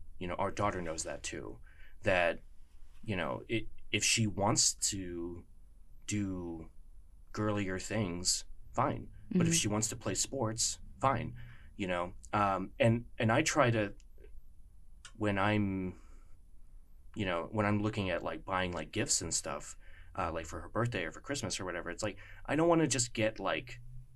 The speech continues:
Speaker 1: like, "Oh, look at all the pretty dresses," or, "Look at all the Barbies," or whatever. It's like, 'cause they still have, like, the,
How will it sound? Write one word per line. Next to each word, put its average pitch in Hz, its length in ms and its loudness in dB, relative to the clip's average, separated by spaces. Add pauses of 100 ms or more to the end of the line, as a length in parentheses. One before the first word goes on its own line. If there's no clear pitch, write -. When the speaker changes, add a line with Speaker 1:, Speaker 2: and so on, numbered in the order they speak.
(460)
Speaker 1:
like, 127 140 0
"Oh, 147 200 10
look 156 180 6
at 156 60 10
all 131 120 10
the 123 60 4
pretty 120 300 2
dresses," 98 440 2
or, 110 40 -2
"Look 143 140 2
at 135 40 6
all 127 100 6
the 120 80 6
Barbies," 95 580 4
or 92 60 -2
whatever. 85 340 -4
It's 82 140 -6
like, 90 200 -4 (240)
'cause 196 100 4
they 196 60 0
still 185 220 6
have, 156 180 6
like, 120 240 4 (180)
the, 113 220 2